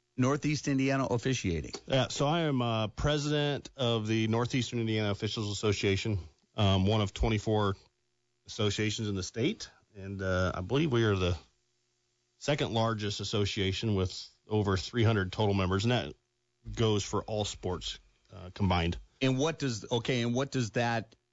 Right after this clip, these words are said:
Speaker 1: embody as far as your duties and responsibilities?
Speaker 2: <laughs> Uh, m-, my duties is to make decisions and, and, uh,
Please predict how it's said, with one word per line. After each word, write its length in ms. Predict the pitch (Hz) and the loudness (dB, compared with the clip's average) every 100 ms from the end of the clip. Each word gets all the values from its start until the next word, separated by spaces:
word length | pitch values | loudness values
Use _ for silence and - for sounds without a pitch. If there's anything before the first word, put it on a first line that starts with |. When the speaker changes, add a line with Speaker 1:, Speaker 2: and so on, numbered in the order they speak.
| - | -2
Speaker 1:
embody 540 | 107 104 101 101 92 | 0 2 0 0 0
as 140 | 90 | -2
far 300 | - 104 101 | -2 2 2
as 180 | 98 85 | 2 0
your 480 | 95 98 101 95 85 - - - _ | 0 2 2 2 -2 -6 -12 -20 _
duties 380 | 117 110 104 90 | 0 2 2 0
and 80 | 98 | 0
responsibilities? 920 | 87 - 98 85 90 92 90 185 - 151 | -2 0 2 2 2 2 2 2 2 2
Speaker 2:
<laughs> 40 | 98 - - _ _ | -2 -4 -20 _ _
Uh, 640 | 117 117 113 113 113 107 95 | 0 2 4 4 2 2 -2
m-, 300 | - 135 113 - | -2 0 0 2
my 220 | 123 135 | 2 2
duties 420 | 131 123 120 104 | 2 2 2 0
is 60 | 110 | 0
to 20 | |
make 220 | 113 107 | 0 0
decisions 580 | 101 131 120 117 110 104 | -2 0 0 2 2 2
and, 320 | 98 95 95 | 2 2 -2
and, 640 | 104 101 98 95 90 92 92 | -4 -2 2 2 2 4 4
uh, 460 | 90 87 87 85 | 6 6 4 4